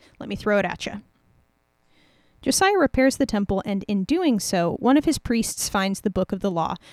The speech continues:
They assemble all of Judah and read it aloud, and the depth of their, mm, falling away into the valley of the shadow of death is revealed to them, and so they reform the nation.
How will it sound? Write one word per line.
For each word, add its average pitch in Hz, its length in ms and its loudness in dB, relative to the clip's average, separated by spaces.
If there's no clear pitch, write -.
They 214 100 -2
assemble 277 500 2
all 208 180 4
of 240 80 0
Judah 196 460 0
and 196 160 -2
read 214 160 0
it 220 80 2
aloud, 202 480 2
and 190 340 -2
the 208 220 -2
depth 220 440 0
of 226 220 0
their, 247 500 2
mm, 320 440 -8
falling 339 540 4
away 320 300 4
into 320 200 0
the 294 80 -2
valley 285 380 2
of 269 120 0
the 269 80 4
shadow 277 360 2
of 262 120 -2
death 277 340 2
is 262 120 8
revealed 214 380 2
to 190 60 -8
them, 185 260 -4
and 220 180 -4
so 247 140 4
they 240 140 2
reform 262 680 6
the 226 80 2
nation. 208 540 0